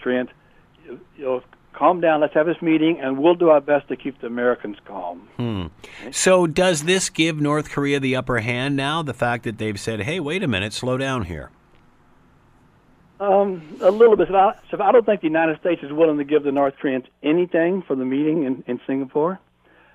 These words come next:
Speaker 1: Uh, and I hope the North Koreans realize that, uh, because the North Koreans always expect something. You don't, don't do anything with the North Koreans without a monetary payment. <laughs> Even when we bring North Korean scholars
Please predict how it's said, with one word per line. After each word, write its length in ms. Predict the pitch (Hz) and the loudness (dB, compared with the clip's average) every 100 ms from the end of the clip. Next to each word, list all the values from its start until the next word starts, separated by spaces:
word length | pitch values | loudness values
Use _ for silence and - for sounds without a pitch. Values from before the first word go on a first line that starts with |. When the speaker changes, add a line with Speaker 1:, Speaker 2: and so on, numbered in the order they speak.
| _ - | _ -10
Speaker 1:
Uh, 220 | 143 143 - - - - _ | -4 -4 -6 -16 -20 -20 _
and 220 | - 139 143 | -4 0 0
I 60 | |
hope 180 | 147 185 | -2 0
the 60 | 147 | 2
North 120 | 139 | 2
Koreans 220 | 147 127 | 2 2
realize 320 | 139 143 117 | 4 4 4
that, 260 | 110 107 - _ _ _ _ - 156 | 0 -4 -4 _ _ _ _ -6 0
uh, 200 | 123 120 | 0 0
because 400 | 131 - 139 135 | -4 0 0 2
the 80 | |
North 200 | 147 190 | 4 4
Koreans 200 | - 165 | 4 0
always 240 | 156 160 147 | 4 4 2
expect 400 | 135 - 147 - - | -6 0 -2 0 -2
something. 340 | 156 151 123 | -2 -2 -10
You 140 | 135 | -2
don't, 340 | 170 202 180 - - | 2 2 0 -6 0
don't 200 | 170 160 | 0 0
do 120 | 151 - | -4 0
anything 480 | 196 220 196 170 | 0 2 2 2
with 140 | 151 - | 2 2
the 60 | 135 | 2
North 260 | 139 135 - | 2 2 0
Koreans 500 | 135 143 120 95 107 _ _ - - - | 0 0 0 -4 -14 _ _ -20 -10 -4
without 280 | 139 139 131 | 4 4 4
a 60 | |
monetary 680 | 127 135 139 135 - 127 120 | 2 2 2 0 0 2 2
payment. 440 | - 127 113 - - - - - - | 0 -2 -2 -10 -16 -20 -16 -12 -10
<laughs> 640 | - 131 - - - - | -8 -10 -10 -18 -14 0
Even 260 | 175 202 202 | 2 6 6
when 180 | 165 165 | 6 4
we 120 | 175 | 2
bring 400 | 147 156 147 135 | 2 2 2 2
North 240 | 139 147 | 2 0
Korean 280 | - 147 131 - | 0 -4 -4 -6
scholars 440 | 139 139 143 | -2 2 2